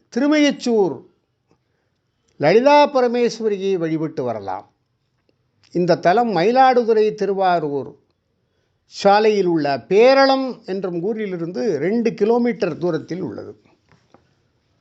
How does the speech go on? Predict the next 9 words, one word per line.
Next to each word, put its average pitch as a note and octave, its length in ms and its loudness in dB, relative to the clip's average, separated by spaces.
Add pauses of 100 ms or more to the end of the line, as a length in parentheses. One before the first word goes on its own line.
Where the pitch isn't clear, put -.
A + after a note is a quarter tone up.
(880)
சக்தி A#3 580 0
வழிபாட்டின் C4 1000 0 (1700)
இதய B3+ 420 2
துடிப்பு A3 520 -4
போன்றது A#3+ 540 0
லலிதா G#3+ 480 2
சகஸ்ரநாமம். C#3+ 760 -8 (1160)
இந்த G3+ 300 2
தலத்தில் G#3 800 0